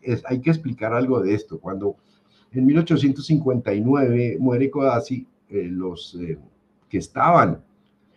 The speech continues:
eh, regentando el gobierno, que le tenían un cierta, una cierta prevención, porque todos estos eran liberales radicales y el gobierno era, era conservador, desestructuraron toda la, las, los materiales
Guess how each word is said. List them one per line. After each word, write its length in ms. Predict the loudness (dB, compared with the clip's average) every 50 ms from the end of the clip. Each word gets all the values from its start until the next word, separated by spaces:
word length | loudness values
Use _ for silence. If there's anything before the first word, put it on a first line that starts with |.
| _ _ _ _ _
eh, 460 | -6 -4 -4 -2 -2 -4 -4 -6 -8 _ _ _ _ _
regentando 760 | -10 -8 -4 -2 0 0 0 0 0 0 0 2 4 4 4
el 100 | 4 6
gobierno, 500 | 6 6 6 8 8 6 6 6 4 4
que 80 | 2
le 160 | 2 0 0 0
tenían 400 | -2 -4 -2 -2 0 2 4 4
un 140 | 4 4
cierta, 440 | 4 4 2 2 2 2 -2 -2 0
una 140 | 2 2 2
cierta 380 | 2 0 0 0 -2 -4 -4 -2
prevención, 600 | -2 -2 -2 -2 -2 -4 -2 -2 0 0 0 -2
porque 280 | -4 -6 -6 -6 -8
todos 300 | -6 -6 -6 -6 -4 -4
estos 280 | -6 -6 -4 -4 -4 -2
eran 240 | 0 0 0 0 0
liberales 540 | 0 0 0 -2 -2 -2 -4 -4 -4 -4
radicales 640 | -2 0 2 2 2 0 0 2 2 2 2 2 0 0
y 80 | -2
el 80 | -2 -2
gobierno 600 | -2 -2 -2 0 0 0 0 0 0 0 0 0
era, 260 | 0 0 -2 -4 -6 -6 -6
era 240 | -6 -4 -4 -4
conservador, 720 | -4 -4 -4 -4 -4 -4 -2 0 2 2 2 2 0 -2 -6 _ _ _ _ _ _ _ _ _ _ _ _ _
desestructuraron 1120 | -2 2 4 4 4 4 0 -2 -2 -4 -4 -4 -2 0 2 4 4 4 4 4 2 2
toda 420 | 0 0 2 4 4 6 6 4 4
la, 380 | 4 4 4 2 2 2 0 -2
las, 340 | -2 -2 -2 -4 -6 -10 -14
los 640 | -8 -6 -6 -6 -6 -8 -14 -16 -18 -20 -20 _ _ _ -12
materiales 1120 | -8 -8 -8 -6 -2 0 0 0 0 0 2 2 2 2 2 2 0 -2 -6 -18 -20 -16